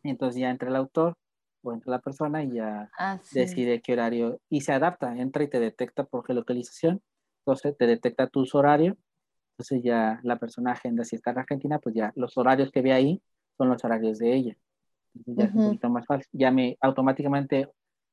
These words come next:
Speaker 1: agenda,
Speaker 2: Sí,
Speaker 1: me
Speaker 2: esa
Speaker 1: llega
Speaker 2: persona ya lo ve desde su
Speaker 1: des-,
Speaker 2: geolocalización,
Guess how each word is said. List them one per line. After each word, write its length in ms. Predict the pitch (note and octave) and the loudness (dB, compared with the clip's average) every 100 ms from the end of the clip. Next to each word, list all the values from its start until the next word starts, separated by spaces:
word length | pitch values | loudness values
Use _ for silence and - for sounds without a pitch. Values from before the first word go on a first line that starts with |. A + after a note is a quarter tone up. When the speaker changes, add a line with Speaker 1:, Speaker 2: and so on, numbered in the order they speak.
| _ | _
Speaker 1:
agenda, 580 | D3+ - E3 D#3 D#3 E3+ | -2 0 0 0 4 6
Speaker 2:
Sí, 40 | A3+ | 6
Speaker 1:
me 60 | |
Speaker 2:
esa 140 | G3+ - | 6 6
Speaker 1:
llega 160 | - | 6
Speaker 2:
persona 300 | - A3 A3+ | 6 6 4
ya 240 | G#3 A3 G#3+ | 6 6 6
lo 200 | A3 G#3 | 4 2
ve 360 | G#3 G#3 C4 B3+ | 0 0 -2 -2
desde 400 | G3+ F#3 F3+ E3+ | -2 -2 -4 -6
su 560 | - E3+ D#3+ D3+ D3 - | -8 -10 -8 -10 -14 -12
Speaker 1:
des-, 80 | - | 0
Speaker 2:
geolocalización, 1160 | F#3+ F3+ F#3 F#3 G3 F#3 - E3+ - G#3 F3+ | 4 6 6 4 0 -6 -4 -6 -2 -2 -4